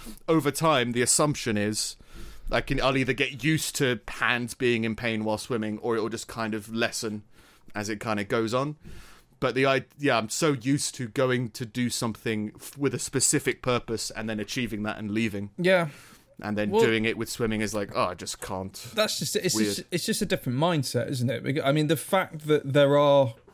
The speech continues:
Speaker 2: quote unquote disabled athletes proves that that method is possible, because they, they hit that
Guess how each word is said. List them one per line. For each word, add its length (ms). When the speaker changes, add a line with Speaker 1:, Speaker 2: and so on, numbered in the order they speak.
Speaker 2:
quote 320
unquote 580
disabled 760
athletes 800
proves 360
that 180
that 200
method 520
is 180
possible, 560
because 360
they, 280
they 280
hit 280
that 180